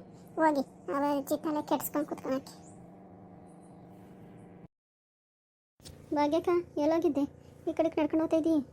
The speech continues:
Speaker 1: ಈ ಕಣೆ ಪದ್ದಿ, ನಮ್ಮ ಹುಡುಗನ ಸ್ಕೂಲ್ ಬಿಡೋಣ ಅಂತ ಹೋಗಿದ್ದೆ, ಬಿಟ್ಬಿಟ್ಟು ಹಿಂಗೆ ಬರ್ತಾ ಇದ್ದೀನಿ.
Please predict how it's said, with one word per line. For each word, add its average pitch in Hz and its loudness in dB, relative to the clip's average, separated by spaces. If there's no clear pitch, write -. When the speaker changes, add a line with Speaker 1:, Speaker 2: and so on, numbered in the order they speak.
Speaker 1:
ಈ 359 0
ಕಣೆ 403 4
ಪದ್ದಿ, 403 2
ನಮ್ಮ 370 6
ಹುಡುಗನ 381 4
ಸ್ಕೂಲ್ 392 0
ಬಿಡೋಣ 392 2
ಅಂತ 381 0
ಹೋಗಿದ್ದೆ, 359 2
ಬಿಟ್ಬಿಟ್ಟು 359 2
ಹಿಂಗೆ 359 4
ಬರ್ತಾ 339 0
ಇದ್ದೀನಿ. 359 0